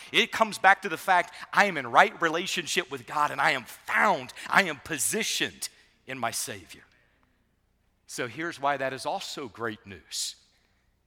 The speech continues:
There is nothing that you could do to make God love you more. And there is nothing that you can do to make God love you less. Why? Because it's the righteousness of Christ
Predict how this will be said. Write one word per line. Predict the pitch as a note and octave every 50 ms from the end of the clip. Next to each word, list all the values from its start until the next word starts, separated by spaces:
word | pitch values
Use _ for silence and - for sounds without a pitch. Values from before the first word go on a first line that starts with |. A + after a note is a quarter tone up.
| _ _ _ _ _ _ _ _ _
There | C#3 D3+ D3 B2+
is | G#2+ G#2 - A2
nothing | A#2+ A2 A#2 D3+ F3 F3+ - - A3 G3+ F#3+
that | E3+ - - -
you | E3+ F3
could | - - F3+ C#3+ A#2
do | G2+ A#2+ A2 F2 C#2+ - _ _ _ _ _ _ _ _ _ _ _ _ _ _ _ -
to | - A2+
make | G2+ G#2 A2+ B2+ A#2 G#2
God | B2 A#2+ A#2+ A#2+ G2
love | G#2 G#2 A#2 B2 A2+ - G2
you | A2 A#2+
more. | A#2 G#2+ G2 F#2+ D#2 - - - _ _ _ _ _ _ _ _ _ _ _ _ _ _ _ _ _ _ _ _ _ _ _ _ _ _ _ _ _ _
And | E2+
there | F#2+ C#3 D#3 B2+ G#2
is | E2+ D#2+ - - G#2 F2+
nothing | F#2 G#2+ A2 A#2 A#2+ _ D3 C#3
that | C3 B2+ - -
you | C#3+ C3+
can | - C#3+ B2+ G#2+
do | G2+ G#2 F#2+ F2 F2 E2 _ _ _ _ _ _ _ _ _
to | - A2+
make | F#2 F2 F#2 F#2+ D#2
God | E2+ F2+ F2+ G2 F2+
love | F#2+ F2+ F2 F2 _
you | - F#2 F2 D2+
less. | D2+ D2+ D2 - - - - - - - - - _ _ _ _ _ _ _ _ _ _ _ _ _ _ _ _
Why? | - - E3+ - - - - - - - _ _ _ _ _ _ _ _ _ _ _ _ _
Because | - - - - -
it's | C#3+ B2+ - -
the | - A#2+ A2+ - _ -
righteousness | - - - - - - - - - - C#3 - - -
of | G2 -
Christ | - - - - G#2+ D#2+ D#2+ - - - - - - - - - -